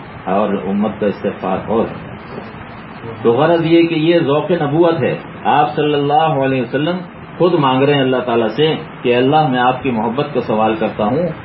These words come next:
اور ان کی محبت کا سوال کرتا ہوں جو آپ سے محبت کرتے ہیں۔ ہیں؟ اللہم انی اسألک حبک وحب من یحبک والعمل الذی یبلغنی حبک، اور اس عمل کا سوال کرتا ہوں جو آپ کی محبت، محبت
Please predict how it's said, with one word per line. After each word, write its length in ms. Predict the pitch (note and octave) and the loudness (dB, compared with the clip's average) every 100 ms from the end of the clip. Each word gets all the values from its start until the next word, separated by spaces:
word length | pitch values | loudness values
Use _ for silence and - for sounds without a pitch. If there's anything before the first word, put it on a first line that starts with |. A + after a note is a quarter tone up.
| - | -8
اور 220 | - D#3 E3 E3 | 0 2 2 0
ان 140 | F#3 | -4
کی 160 | F#3 F3+ | -2 0
محبت 480 | D#3 D#3 D#3 G3 | 0 0 0 -2
کا 100 | G3 | -2
سوال 320 | E3+ D#3 D3+ D3+ | 2 2 4 2
کرتا 320 | C#3+ C3 C3+ | 0 -4 -4
ہوں 180 | D3 D3+ | -2 -2
جو 140 | C3 | 0
آپ 160 | A#2 - | -2 -2
سے 140 | C3+ | -2
محبت 320 | G#2+ F#2+ G#2+ - | -2 -2 -4 -4
کرتے 260 | G2+ - E2+ | -6 -6 -10
ہیں۔ 60 | - - - - - - - - - | -10 -16 -16 -16 -14 -14 -14 -14 -6
ہیں؟ 160 | A#2 D#3 - | -4 -4 -4
اللہم 420 | G#2 G2+ A2+ A#2+ A#2 | -4 0 2 0 -2
انی 360 | A#2 C3+ C#3+ | -2 0 0
اسألک 360 | A#2+ B2+ B2 A#2+ | 0 0 0 0
حبک 420 | G#2+ A2 C#3+ F#3 - - - - | -2 0 0 -2 -4 -14 -8 -2
وحب 400 | A#2+ F3+ F3+ G3 | 2 2 2 2
من 160 | F#3+ | 2
یحبک 960 | F3+ D#3 B2+ A2+ G#2 F#2+ - - - F#2+ | 0 0 0 -2 -2 -4 -6 -14 -6 0
والعمل 800 | D3 C#3 B2 D#3+ D#3 C#3 D#3+ E3 | 2 2 2 2 2 2 2 2
الذی 500 | D#3 C#3+ C#3 F3 D3+ | 4 2 4 4 4
یبلغنی 640 | C3+ D3+ D#3 E3 G3 F#3+ | 2 4 4 4 2 2
حبک، 400 | C#3+ C3 C#3 E3+ - - - | 0 0 2 0 -2 -12 -4
اور 200 | C#3 F3 | 2 4
اس 180 | F#3+ E3+ | 2 0
عمل 240 | C#3+ F3 | -2 -2
کا 160 | F3 F3 | 0 0
سوال 400 | E3 C3+ D3+ - | 0 2 2 2
کرتا 260 | D3+ - C3+ | -2 -2 -2
ہوں 200 | D#3 D3+ | -2 -2
جو 120 | C3 | 0
آپ 280 | B2+ B2+ - | 2 2 0
کی 80 | C3+ | -6
محبت، 380 | A2 A2 A2+ A#2+ - - | -4 -4 -2 -4 -6 -8
محبت 400 | A2+ A2+ A2 C3 | -2 -2 0 -2